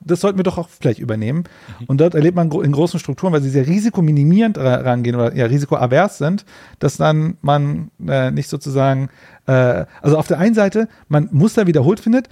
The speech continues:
Speaker 1: auf der anderen Seite, was ich auch ganz oft in Unternehmen erlebe, was eigentlich ganz lustig ist, es gibt so Momente, wo ein Unternehmen sagt, aber jetzt sind wir wirklich mutig, scheiß auf Risiko, wir schmeißen jetzt zehn Millionen auf Projekt X, das Projekt scheitert, weil ist halt so, ne? Zufall,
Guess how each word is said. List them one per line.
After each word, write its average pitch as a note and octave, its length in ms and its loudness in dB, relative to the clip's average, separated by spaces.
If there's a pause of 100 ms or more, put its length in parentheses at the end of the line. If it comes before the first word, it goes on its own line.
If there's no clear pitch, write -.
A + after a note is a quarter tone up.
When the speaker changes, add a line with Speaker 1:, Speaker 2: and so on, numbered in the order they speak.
(160)
Speaker 1:
auf E3 140 -2
der F#3 100 -2
anderen A3 200 2
Seite, F#3 320 -2
was C#3+ 120 -2
ich F3+ 160 -6
auch E3+ 100 -6
ganz F#3+ 180 -4
oft - 120 -12
in E3 60 -4
Unternehmen D#3+ 320 -2
erlebe, B2+ 100 -2
was A#2+ 100 -4
eigentlich D3 200 -4
ganz A#2+ 180 -4
lustig C#3+ 400 -6
ist, B2+ 240 -4 (360)
es - 140 -8
gibt C#4 140 0
so C#4 100 2
Momente, F#3 380 2
wo F#3+ 40 2
ein E3+ 80 0
Unternehmen D#3+ 280 -2
sagt, F#3 220 0 (160)
aber C#3 180 -2
jetzt A#3+ 180 2
sind A3 160 0
wir C3 220 2
wirklich F#3 320 0
mutig, F3 440 0
scheiß G#3 280 -2
auf D3+ 120 -2
Risiko, F#3 580 2 (260)
wir E3 180 4
schmeißen G3 420 -2
jetzt F#3 220 -4
zehn A3+ 220 0
Millionen G3+ 380 2
auf E3+ 120 0
Projekt F3+ 380 0
X, - 240 -6
das D3+ 140 -8
Projekt F3+ 240 0
scheitert, G3+ 340 -2
weil D3+ 240 2
ist G#3 140 -2
halt B2+ 180 0
so, A#2 120 -6
ne? G3 140 -2
Zufall, F3 520 0